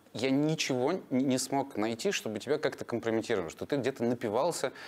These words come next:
и потом с кем-то дрался, выяснял отношения. То есть про всех это можно узнать. Про тебя ничего по-, такого подобного я не нашел. Поэтому первый тебе вопрос. Ты вообще когда-нибудь дрался?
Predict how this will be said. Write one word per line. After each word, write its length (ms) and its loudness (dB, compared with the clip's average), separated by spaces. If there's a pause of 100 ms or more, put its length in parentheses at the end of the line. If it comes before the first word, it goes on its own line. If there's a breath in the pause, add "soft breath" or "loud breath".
(220 loud breath)
и 80 0
потом 420 0
с 100 -14
кем-то 280 0
дрался, 420 0
выяснял 320 2
отношения. 340 2
То 100 -4
есть 160 -4
про 120 -6
всех 320 0
это 120 2
можно 360 2
узнать. 340 0 (120)
Про 120 -2
тебя 200 0
ничего 300 0
по-, 100 -4
такого 400 2
подобного 600 -2
я 80 0
не 100 -2
нашел. 340 -4
Поэтому 320 -2
первый 260 0
тебе 160 -2
вопрос. 340 -2
Ты 80 -2
вообще 160 -4
когда-нибудь 280 0
дрался? 340 -2